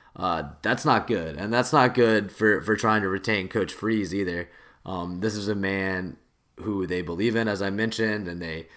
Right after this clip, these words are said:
support, you know, what he's done for the university. They support his vision. They all work together. Uh, it's just, it's just very upsetting as an Ole Miss supporter.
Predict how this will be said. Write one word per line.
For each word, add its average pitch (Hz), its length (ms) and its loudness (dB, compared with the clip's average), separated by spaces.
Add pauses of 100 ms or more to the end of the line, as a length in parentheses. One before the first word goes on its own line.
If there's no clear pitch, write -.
(160)
support, 110 880 0 (100)
you 113 220 0
know, 95 280 0
what 87 380 0
he's 113 160 -2
done 107 140 -2
for 90 80 -6
the 98 60 -2
university. 123 600 2
They 107 80 2
support 107 340 0
his 90 140 -6
vision. 120 560 0
They 98 100 -2
all 101 260 0
work 98 200 -2
together. 113 640 0 (640)
Uh, 107 460 -2 (360)
it's 123 260 0
just, - 340 -2
it's 120 160 0
just 131 160 0
very 139 200 10
upsetting 87 420 0
as 95 140 -4
an 101 60 -2
Ole 101 140 -2
Miss 92 200 -4
supporter. 90 540 -4